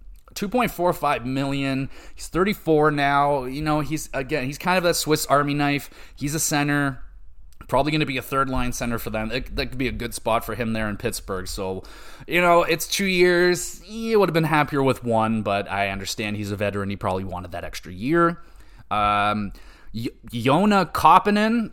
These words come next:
league minimum, good for you. And then Will Butcher gets a one-year, uh, league minimum deal as well. So the Will Butcher experiment, you know, I don't think it, it definitely didn't work out,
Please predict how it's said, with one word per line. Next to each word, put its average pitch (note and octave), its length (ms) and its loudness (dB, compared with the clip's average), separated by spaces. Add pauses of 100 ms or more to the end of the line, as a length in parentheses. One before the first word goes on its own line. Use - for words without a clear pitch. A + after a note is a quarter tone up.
league B2+ 320 -2
minimum, D#3+ 460 2
good B2 180 0
for - 140 -4
you. A#2+ 260 0
And A#2+ 140 -2
then C3+ 120 -2
Will E3+ 160 4
Butcher D3 440 2
gets A2+ 220 -2
a A#2+ 40 -2
one-year, A2 720 -2
uh, G2+ 220 2
league A2 300 -4
minimum A2+ 280 -2
deal G#2+ 280 -4
as F#2 160 -10
well. G#2+ 460 2
So G#2 440 0 (380)
the A#2 60 -2
Will F3+ 180 8
Butcher F3 320 0
experiment, D#3 640 0
you C3+ 100 -2
know, B2+ 140 0
I A2 80 -2
don't C3+ 260 -2
think D3 240 -4
it, A#2+ 160 -6
it G#2 180 -8
definitely C3 280 0
didn't B2+ 240 -6
work B2 240 -4
out, B2 500 -2